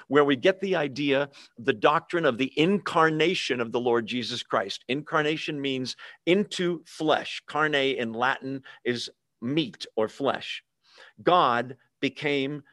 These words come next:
human, uh, a human being. He took on an additional nature. We said last week, God is not fifty percent man, fifty percent God, like you can be half Irish and half Italian. He is one hundred percent God,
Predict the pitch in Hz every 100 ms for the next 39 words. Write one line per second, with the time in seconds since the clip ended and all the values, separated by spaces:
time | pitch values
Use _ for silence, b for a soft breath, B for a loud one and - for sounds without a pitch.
0 | _ _ - 151 139 127 131 _ _ _
1 | _ - 117 117 - 151 139 123 127 101
2 | - B B B 135 - 208 185 160 156
3 | 135 123 131 131 147 139 160 175 - 117
4 | 110 - 139 143 139 147 170 180 135 -
5 | B B B B 123 156 165 131 131 -
6 | 127 127 - 139 180 - 190 190 196 175
7 | - 170 151 151 147 147 151 B B -
8 | 156 151 - 131 135 113 127 131 135 131
9 | 113 113 120 113 110 123 117 123 127 120
10 | 123 117 113 117 117 110 156 165 175 175
11 | 160 B B - 147 131 123 120 - 196
12 | 202 196 190 - 175 - 147 - 117 143
13 | 175 214 208